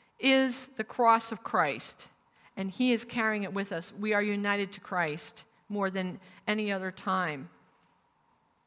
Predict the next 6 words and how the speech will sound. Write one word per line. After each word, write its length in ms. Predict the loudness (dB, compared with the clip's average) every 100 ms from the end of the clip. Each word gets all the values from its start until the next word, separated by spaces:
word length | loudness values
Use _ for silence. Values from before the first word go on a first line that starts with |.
| -10
During 560 | 0 2 4 4 2 -2 -8 -20 _ _ _ -20 -20 _
the 100 | -8
carrying 540 | -4 2 6 6 6 2
of 120 | -2
the 80 | -6
cross 720 | -4 0 4 2 0 -12